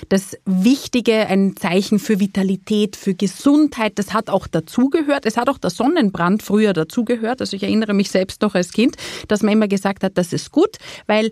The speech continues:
quasi zuerst kommt die Röte und dann kommt die Bräune. Also es geht gar nicht, es geht gar nicht anders. Ah, da möchte ich gerne fragen, ist es jetzt möglich, diese Röte zu überspringen? Also wenn ich mich jetzt gut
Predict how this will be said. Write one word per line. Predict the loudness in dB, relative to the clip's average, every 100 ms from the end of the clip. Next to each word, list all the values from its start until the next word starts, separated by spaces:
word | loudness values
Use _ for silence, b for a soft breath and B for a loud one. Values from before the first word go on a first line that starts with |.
| B
quasi | -2 0 0
zuerst | -2 0 0 0
kommt | 0
die | 2
Röte | 4 4 2 0
und | 0
dann | 2 2
kommt | 2 0
die | 0
Bräune. | 0 2 2 2
Also | 0 0
es | -2 0
geht | 0 0 -20 B B -2
gar | 0 2
nicht, | 2 2 -2 -4
es | -4 0
geht | 0 0 0
gar | 0
nicht | -2 -2
anders. | -2 -2 -2 -8 B B
Ah, | -2 -2 -8 B
da | -2 2
möchte | 0 -2 -10
ich | -4
gerne | -2 -2
fragen, | -2 -6 -4 -6 B B B
ist | -2 0 0
es | 0
jetzt | 0 -2 0
möglich, | 4 4 2 0 0
diese | 0 0 2 2
Röte | 2 2 -4
zu | -2
überspringen? | -2 0 -2 0 2 4 2
Also | 0 0
wenn | 2
ich | 2
mich | 0 -2 -4
jetzt | -6 -2
gut | 0